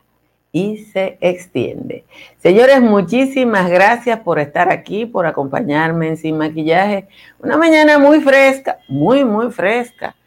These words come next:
Santo Domingo está en veintiún grados Celsius y la mayoría de las cabeceras de provincia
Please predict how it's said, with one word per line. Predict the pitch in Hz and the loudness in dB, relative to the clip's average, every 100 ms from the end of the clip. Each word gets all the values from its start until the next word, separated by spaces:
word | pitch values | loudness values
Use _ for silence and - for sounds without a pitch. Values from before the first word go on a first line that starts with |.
| _ _ | _ _
Santo | - 131 131 | -6 -4 0
Domingo | 151 156 196 208 | 0 0 0 -2
está | 202 208 | -2 -2
en | 202 190 | -4 -4
veintiún | 185 170 175 202 | -6 -4 -4 -2
grados | 202 196 185 175 | 0 2 0 0
Celsius | 196 202 190 175 | -2 -2 -2 -2
y | |
la | 147 143 | 0 -2
mayoría | 147 143 143 175 | -2 -2 -2 0
de | 190 | 0
las | 180 170 | -2 -4
cabeceras | 156 147 147 175 175 | -6 -6 -4 -4 -2
de | 151 | -4
provincia | - 143 165 180 170 156 | -4 -4 -2 -2 -4 -8